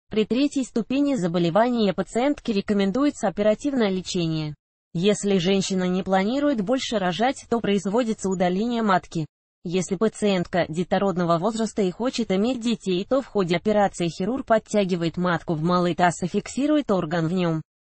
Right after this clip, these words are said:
Как видите, опущение и выпадение матки — это проблема, которая легко устраняется в зависимости от степени патологии. Не затягивайте с походом к врачу, если появились какие-то неприятные ощущения в области влагалища.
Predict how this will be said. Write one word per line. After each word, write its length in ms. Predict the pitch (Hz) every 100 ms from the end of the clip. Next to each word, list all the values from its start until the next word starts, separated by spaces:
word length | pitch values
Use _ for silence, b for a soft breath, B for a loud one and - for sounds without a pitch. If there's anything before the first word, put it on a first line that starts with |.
| _ _ _ _
Как 200 | 262 269
видите, 440 | 214 330 330 302 294
опущение 520 | 247 - 226 202 190
и 20 |
выпадение 760 | 185 180 214 185 214 202 196
матки — 480 | 190 196 - 165 151
это 220 | - 190 196
проблема, 480 | 190 180 240 277
которая 400 | 254 165 180 175
легко 360 | 170 180 - 247
устраняется 760 | 233 - 214 208 233 254 - 202
в 60 |
зависимости 720 | 170 202 285 - 254 240 -
от 120 | 196
степени 480 | - - 254 208 185
патологии. 800 | 180 175 180 170 165 151 151 143 _ _ _ _ _ _ _ 196
Не 140 | 220
затягивайте 760 | 214 208 214 196 180 175 160 185
с 80 |
походом 500 | - 202 - 285 226
к 60 | 208
врачу, 520 | 208 202 - 202 156
если 320 | 170 196 - 180
появились 600 | 190 202 247 320 311 -
какие-то 520 | 214 208 277 254 240
неприятные 640 | 233 196 202 226 269 214
ощущения 580 | 185 196 185 247 262 254
в 80 | 185
области 380 | 190 196 - 185
влагалища. 800 | 185 185 170 156 151 147 -